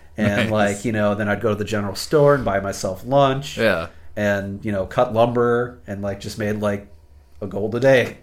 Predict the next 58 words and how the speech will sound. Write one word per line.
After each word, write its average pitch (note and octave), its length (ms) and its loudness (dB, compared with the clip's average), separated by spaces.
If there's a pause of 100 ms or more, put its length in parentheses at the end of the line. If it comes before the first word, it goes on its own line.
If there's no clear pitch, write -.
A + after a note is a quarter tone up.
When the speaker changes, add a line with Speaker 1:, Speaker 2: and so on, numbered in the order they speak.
(160)
Speaker 2:
<laughs> D4+ 100 -4 (520)
Speaker 1:
And A2 120 0
it A#2 60 0
was, B2 360 -2
I A2 80 2
don't B2+ 120 2
know B2 120 2
why, A2 360 2
but A#2 100 2
it A2 60 0
was, A2 200 -2
like, G#2+ 320 0 (260)
Speaker 2:
It A2+ 80 -4
was A#2+ 100 -4
just C3 160 -10
refreshing G#2+ 520 -2
to F#2 220 -4
Speaker 1:
it C#3+ 80 8
was, G3+ 340 8
um, B2 440 6 (300)
it - 20 -6
was B2 160 -4
relaxing. G2 680 -6 (100)
Speaker 2:
You're A2+ 160 -2
living B2 240 -2
your A2+ 80 -2
forging G#2 460 -2
life. F2+ 380 -10 (100)
Speaker 1:
Yeah. - 340 0
Speaker 2:
<laughs> A2 460 -4
Speaker 1:
Yeah, A#2+ 220 10
it B2+ 40 10
was, F3+ 260 4
it F3 100 8
was D3+ 120 8
like, D#3+ 180 8
it C#3+ 40 8
was D3 120 8
basically E3 320 4
like C#3 200 4
playing A#2+ 240 0
Minecraft G2+ 540 0
on F#2+ 100 -4
Skyrim. F#2 480 -8 (100)
Speaker 2:
Yeah. A2 280 0 (200)
Speaker 1:
It's A#2 140 -4
literally C3 340 6
what A#2 140 8
it A2+ 60 6
was. G#2+ 240 0
Like, A2 180 4
and A2 380 -4
I A2 80 0
didn't A#2+ 180 -2
do A#2+ 140 2
anything. G#2 400 -4
I G#2 100 -2
didn't, G#2 260 -4